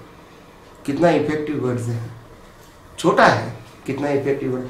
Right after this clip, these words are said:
हमने वहाँ करेक्शन करना था, हमने वहाँ गलती कर दिया, बाद में तो फॉलो हो जाएगी।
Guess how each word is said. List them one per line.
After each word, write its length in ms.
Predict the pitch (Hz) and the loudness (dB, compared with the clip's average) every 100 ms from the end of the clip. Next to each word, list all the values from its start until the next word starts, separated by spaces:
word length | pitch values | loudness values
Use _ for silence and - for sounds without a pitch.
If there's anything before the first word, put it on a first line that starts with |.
| - - | -12 -6
हमने 180 | 131 131 | 0 2
वहाँ 240 | 127 127 | 2 2
करेक्शन 300 | 127 123 - | 0 -4 -6
करना 240 | 117 117 - | -8 -8 -8
था, 220 | - - - - - - - - - - - - - - | -10 -12 -12 -18 -20 -20 -20 -20 -20 -20 -20 -20 -20 -4
हमने 180 | 135 170 | 6 8
वहाँ 380 | 160 160 175 151 | 10 10 10 8
गलती 240 | 147 160 | 2 2
कर 120 | 156 | 2
दिया, 320 | 127 123 120 113 - - - - - - - | 2 2 2 0 -6 -16 -20 -20 -20 -20 -12
बाद 180 | - 110 | -8 -2
में 120 | 139 | 0
तो 60 | - | 6
फॉलो 160 | 180 | 8
हो 140 | 202 214 | 8 6
जाएगी। 280 | 214 180 | 4 2